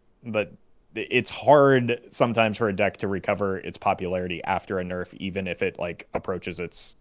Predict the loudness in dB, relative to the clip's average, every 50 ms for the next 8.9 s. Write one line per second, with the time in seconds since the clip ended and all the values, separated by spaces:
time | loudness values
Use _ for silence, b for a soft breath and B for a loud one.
0 | _ _ -10 -6 -6 -6 -6 -6 -8 -8 -10 -12 -14 -16 -10 -4 -4 -2 -2 -4
1 | -6 -8 -10 -12 -12 -14 -14 -14 -10 -4 -4 -4 -4 -2 -6 -6 -6 -6 -10 -8
2 | -6 -8 -8 -8 -8 -12 -10 -10 -8 -8 -8 -8 -8 -10 -10 -10 -10 -8 -8 -8
3 | -6 -8 -8 -10 _ _ _ _ _ _ _ -20 -20 -20 _ _ -4 -2 0 0
4 | 0 0 -2 -4 -6 -8 -14 -16 -16 _ _ _ _ _ _ _ _ _ _ -2
5 | 0 2 4 6 6 6 6 2 0 -4 -6 -4 -4 -6 -6 -4 -6 -6 -6 -8
6 | -6 -6 -6 -6 -4 -4 -4 -4 -6 -8 -20 b b b _ -2 0 2 2 2
7 | 2 0 0 -2 -2 -2 0 0 0 2 2 0 0 0 2 0 0 0 -2 -4
8 | 0 2 4 4 4 4 2 2 0 -4 -4 -4 -6 -6 -8 -8 -10 -12